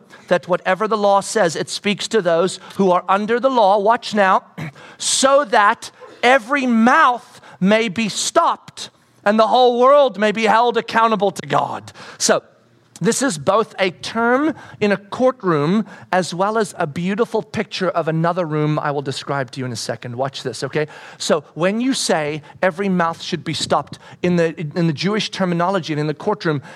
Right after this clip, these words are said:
it was like you taking your hand and putting it over your mouth like this. And it was a sign to say,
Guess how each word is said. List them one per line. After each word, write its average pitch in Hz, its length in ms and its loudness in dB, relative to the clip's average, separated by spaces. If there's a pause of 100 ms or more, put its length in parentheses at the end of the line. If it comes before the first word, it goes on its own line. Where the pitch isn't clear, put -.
(160)
it 196 160 -2
was 180 260 -2
like 175 320 -2
you 180 380 0
taking 190 420 -2
your 170 180 0
hand 151 380 -2
and 147 160 -6
putting 170 280 -4
it 156 100 -6
over 156 200 -4
your 147 140 -4
mouth 127 320 -8
like 123 160 -10
this. - 260 -16 (560)
And 180 140 0
it 190 80 -4
was 196 160 0
a 185 80 0
sign 180 720 0
to 180 120 -4
say, 175 360 0